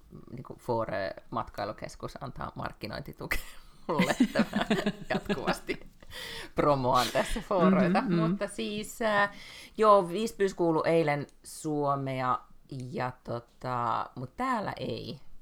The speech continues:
Speaker 1: täällä en ole vielä kuullut. Mutta siis, äh,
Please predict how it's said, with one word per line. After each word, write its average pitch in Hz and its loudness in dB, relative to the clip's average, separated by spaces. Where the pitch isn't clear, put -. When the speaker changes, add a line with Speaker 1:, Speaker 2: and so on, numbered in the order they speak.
Speaker 1:
täällä 233 -6
en - -8
ole 135 -10
vielä - -6
kuullut. - -8
Mutta 139 -6
siis, 127 -8
äh, 123 -4